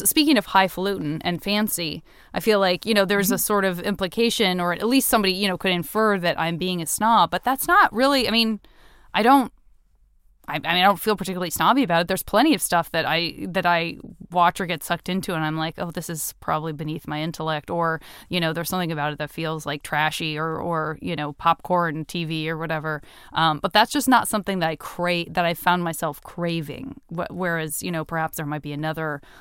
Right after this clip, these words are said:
Speaker 1: uh, reality show like Survivor, uh, which I'm totally guilty of watching.
Speaker 2: No, I feel like it's, it's never the, I'm like, I, w-, I wouldn't watch it. It's always like, I just somehow haven't gotten around to doing it.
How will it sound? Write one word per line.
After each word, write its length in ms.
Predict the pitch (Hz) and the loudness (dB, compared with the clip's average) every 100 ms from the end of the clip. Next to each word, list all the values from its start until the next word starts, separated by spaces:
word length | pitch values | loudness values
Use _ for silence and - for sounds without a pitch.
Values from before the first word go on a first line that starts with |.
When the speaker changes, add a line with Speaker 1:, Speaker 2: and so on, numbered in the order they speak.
| - | -12
Speaker 1:
uh, 120 | - 147 | -6 -4
reality 360 | 165 151 151 160 | -2 -4 -4 -4
show 280 | 165 160 | -2 -2
like 220 | 165 160 - | -2 -6 -6
Survivor, 640 | 190 170 156 151 160 175 - | -4 -2 -2 -2 -6 -8 -6
uh, 320 | - 156 156 156 | -2 0 -2 -4
which 200 | 190 202 | -2 2
I'm 200 | 185 202 | 2 2
totally 320 | 202 269 202 | -2 -2 -4
guilty 480 | 143 156 170 - - | -6 -8 -8 -8 -8
of 200 | 156 147 | -8 -6
watching. 400 | 147 - - - - 330 | -8 -6 -8 -10 -14 -8
Speaker 2:
No, 160 | - | -6
I 80 | - | -6
feel 160 | 294 508 | 0 2
like 120 | 539 294 | 2 0
it's, 100 | - | -4
it's 280 | 277 - 254 | -8 -12 -2
never 260 | 302 359 392 | 2 2 2
the, 200 | 294 - _ _ _ - | -4 -6 _ _ _ -2
I'm 120 | 254 | 0
like, 240 | 254 220 - _ | 0 -2 -8 _
I, 140 | 226 233 | 0 0
w-, 160 | 214 - | -2 -4
I 100 | 220 | -2
wouldn't 380 | 202 269 220 240 | 0 0 0 -2
watch 220 | 208 175 | -4 -4
it. 80 | 208 | -6
It's 100 | 240 | -4
always 220 | 240 285 | 0 0
like, 100 | 294 | 0
I 100 | - | 0
just 200 | 415 415 | -2 0
somehow 280 | - 349 320 | 0 2 4
haven't 280 | 302 262 240 | 2 0 -2
gotten 320 | 226 226 220 | -2 -4 -4
around 360 | 196 202 214 214 | -6 -2 -2 -2
to 60 | 180 | -6
doing 300 | 220 220 202 | -6 -4 -4
it. 140 | - | -8